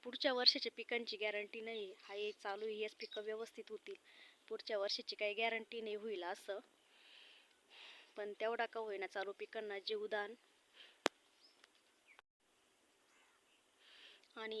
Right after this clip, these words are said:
याच्या अगोदर पण मी एक व्हिडिओ या संदर्भामध्ये बनवला होता की तुझे सासू सासरे का व्हिडिओमध्ये येते नाही. तर, अ, पहिले आपली जेवढी YouTube फॅमिली आहे ना, म्हणजे मला तर वाटतं वीस हजारापर्यंत, तर त्यांना सर्वांना माहिती, मी त्याचा व्हिडिओ पण बनवला होता.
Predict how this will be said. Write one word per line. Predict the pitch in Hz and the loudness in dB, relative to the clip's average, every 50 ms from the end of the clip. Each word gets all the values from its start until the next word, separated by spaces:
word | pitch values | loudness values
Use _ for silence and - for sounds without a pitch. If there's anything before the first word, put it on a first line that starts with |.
| 220 | 4
याच्या | 226 247 247 - 262 247 | 4 4 6 8 8 8
अगोदर | 254 254 294 277 262 - | 8 8 8 6 6 6
पण | - 240 240 | 2 0 2
मी | 233 226 220 | 4 4 4
एक | 220 - | 2 2
व्हिडिओ | 220 226 240 233 220 | 0 2 4 4 6
या | 214 214 202 | 4 4 2
संदर्भामध्ये | - - 226 226 214 196 190 190 196 196 220 214 226 220 | 0 -2 -4 -2 0 0 0 0 0 -2 0 0 0 0
बनवला | 214 233 226 226 226 226 220 220 | 0 0 0 0 0 0 0 -2
होता | 226 233 226 - - 185 190 | -2 -2 -2 -4 -6 -10 -8
की | - - 208 - | -6 -8 -6 -6
तुझे | 226 220 - 233 | -4 -2 -2 -2
सासू | - - 220 - - | 0 -2 -2 -4 -4
सासरे | 190 - - 208 202 - 202 202 202 - - - | -6 -6 -6 -6 -6 -6 2 4 4 4 4 2
का | - 220 226 220 | -2 0 0 2
व्हिडिओमध्ये | 214 220 208 208 196 190 196 202 202 190 196 190 | 2 0 0 -2 -2 -4 -4 -6 -4 -4 -4 -6
येते | 185 - - 208 202 | -6 -8 -8 -8 -6
नाही. | 202 208 202 196 196 240 - - - - - - - - - - | -4 -4 -4 -4 -6 -8 -12 -16 -20 -20 -20 -20 -20 -20 -14 -10
तर, | - 196 196 196 | -8 -8 -6 -6
अ, | 196 202 202 202 202 196 196 202 202 202 202 202 202 202 208 - - - - - - - | -6 -6 -6 -6 -6 -6 -6 -6 -6 -6 -6 -6 -8 -8 -10 -12 -16 -20 -20 -20 -8 -2
पहिले | 220 220 233 247 254 254 | 0 2 2 4 6 6
आपली | 233 233 - 233 | 6 6 4 2
जेवढी | 220 226 233 233 226 | 2 2 2 2 0
YouTube | 202 - - 226 - - | -2 -4 -6 -8 -6 -2
फॅमिली | 233 220 214 214 208 202 | -2 -2 0 -2 -2 -2
आहे | 196 185 202 226 226 220 | 0 0 0 2 2 2
ना, | 214 208 | 2 0
म्हणजे | 202 202 190 202 | -2 -4 -2 -2
मला | 202 202 196 | -2 -2 0
तर | 208 | -2
वाटतं | 208 - - 214 | -2 -2 -2 -2
वीस | 208 220 226 - | -2 0 0 0
हजारापर्यंत, | - 233 202 - 214 202 196 - 196 190 190 190 185 - 196 208 254 - - - - - - - - - | 0 0 0 2 0 0 0 -2 -4 -6 -6 -6 -6 -6 -6 -6 -6 -6 -8 -10 -10 -10 -12 -12 6 8
तर | - 208 202 208 208 | 8 10 10 6 2
त्यांना | 233 226 233 226 214 | 0 2 2 0 0
सर्वांना | - 247 233 233 240 240 240 240 233 | 0 0 2 4 4 4 4 2 2
माहिती, | 233 226 233 233 - 240 | 2 2 0 0 0 0
मी | 214 208 202 | 0 0 0
त्याचा | - 202 - 208 | -2 -2 -2 -2
व्हिडिओ | 208 220 226 214 208 208 | -2 0 2 2 2 2
पण | - 226 226 220 | 0 -2 -4 -2
बनवला | 220 214 214 214 208 208 202 214 | -2 -2 -2 -2 -2 -2 -2 -2
होता. | 220 214 - - 180 190 | -4 -4 -6 -10 -12 -12